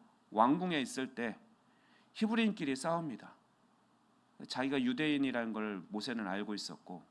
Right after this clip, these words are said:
그 자기 종족들끼리, 종족들끼리 싸울 때 맞는데 그 전에 그들을 괴롭히는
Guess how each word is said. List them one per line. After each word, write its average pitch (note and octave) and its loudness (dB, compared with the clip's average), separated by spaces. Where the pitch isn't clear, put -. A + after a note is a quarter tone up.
그 G#2+ -6
자기 A2 -4
종족들끼리, A#2+ -2
종족들끼리 A2+ -4
싸울 C3 -2
때 G#2+ -6
맞는데 F2+ -10
그 C3+ -4
전에 C#3+ 4
그들을 E3+ 4
괴롭히는 D#3 2